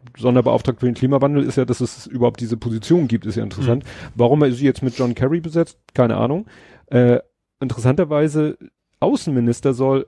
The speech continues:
Speaker 1: ein Herr namens Anthony Blinken, was auch ein witziger Name ist aus deutscher Sicht,
Speaker 2: Mhm.
Speaker 1: äh, werden. Der, äh, war, und das war mir neu, dass es das überhaupt gibt, der war Vizeaußenminister.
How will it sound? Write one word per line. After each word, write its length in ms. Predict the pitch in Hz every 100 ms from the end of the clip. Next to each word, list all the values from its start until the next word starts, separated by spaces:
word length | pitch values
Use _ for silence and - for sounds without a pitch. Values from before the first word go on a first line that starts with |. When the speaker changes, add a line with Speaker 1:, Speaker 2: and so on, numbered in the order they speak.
| _
Speaker 1:
ein 240 | 127 127
Herr 220 | 127 127 147
namens 320 | 135 131 - _
Anthony 400 | 143 170 160 143
Blinken, 640 | 117 127 170 247 - 127 226 _
was 220 | 110 101
auch 200 | - 117
ein 140 | 117 110
witziger 360 | 127 123 131 131
Name 220 | 139 143
ist 120 | 156
aus 320 | 160 147 - _
deutscher 280 | 151 156 160
Sicht, 220 | 190 - - - - -
Speaker 2:
Mhm. 80 | 139
Speaker 1:
äh, 440 | 143 156 151 147
werden. 400 | 151 160 175 180 _ _ -
Der, 400 | 135 151 160 -
äh, 360 | 139 139 127
war, 360 | 135 139 160 - _
und 180 | - 131 _ _
das 180 | 147 131
war 80 | 151
mir 100 | 139
neu, 180 | 131 143
dass 160 | 131 -
es 100 | -
das 160 | 120
überhaupt 260 | 127 117 -
gibt, 180 | 151 -
der 100 | 101
war 100 | 104
Vizeaußenminister. 1040 | - 247 - - 104 104 104 98 95 98